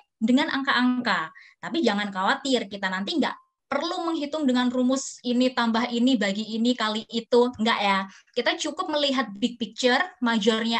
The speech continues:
apa, dia menceritakan tentang apa, dia memberikan informasi tentang apa, kemudian nanti kita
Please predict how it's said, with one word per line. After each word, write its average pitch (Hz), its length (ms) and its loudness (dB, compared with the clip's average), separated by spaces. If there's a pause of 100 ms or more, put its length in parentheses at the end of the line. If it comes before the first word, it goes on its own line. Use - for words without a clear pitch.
apa, 208 480 0
dia 233 160 2
menceritakan 233 720 -2
tentang 220 240 -4
apa, 196 480 -2
dia 233 160 0
memberikan 220 480 -2
informasi 214 560 -6
tentang 202 240 -6
apa, 185 400 -2 (320)
kemudian 247 480 2
nanti 240 160 -2
kita 302 240 -4